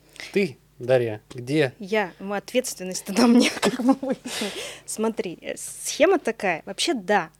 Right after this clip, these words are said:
Speaker 2: ну, как бы сюжетно, за сюжет отвечает сценарист. Но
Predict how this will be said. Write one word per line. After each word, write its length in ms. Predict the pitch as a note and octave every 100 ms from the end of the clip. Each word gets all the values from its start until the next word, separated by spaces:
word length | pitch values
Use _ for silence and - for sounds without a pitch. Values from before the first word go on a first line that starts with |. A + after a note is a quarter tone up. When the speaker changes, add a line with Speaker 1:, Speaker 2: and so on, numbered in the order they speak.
| _
Speaker 2:
ну, 140 | G#3+ A3
как 200 | A3 G3
бы 80 |
сюжетно, 800 | G3 A3 G3+ B3+ F4+ - G3 F3 - _ _ - -
за 180 | F#3 G3
сюжет 480 | G3 A#3+ G#3+ F3+ E3 - - _ _ _
отвечает 580 | - - F#3 - C#4+ -
сценарист. 580 | - A3 A3 F#3 - -
Но 340 | A#3 G#3+ E3